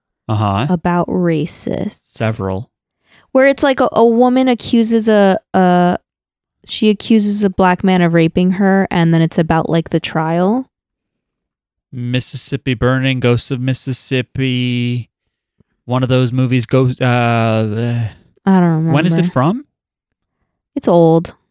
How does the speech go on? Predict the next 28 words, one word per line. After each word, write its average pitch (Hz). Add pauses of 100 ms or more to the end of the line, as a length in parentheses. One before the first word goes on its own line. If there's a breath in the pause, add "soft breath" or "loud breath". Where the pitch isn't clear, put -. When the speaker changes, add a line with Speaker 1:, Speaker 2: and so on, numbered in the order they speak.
(360)
Speaker 1:
Damn. -
Speaker 2:
It's -
an 214
old-ass 151
movie. 151 (640 soft breath)
I 269
don't 190
know, 143
but 175
I'm, 202
like, 196
maybe 190
Ara-, 170 (100)
Araki 156
saw 156
that. 156 (880)
Anyway, 185 (540)
all 269
these 277
horrible 185
things -
happened. - (640)
And 180 (840)
what 254
did 370
I 302
write 180
here? 175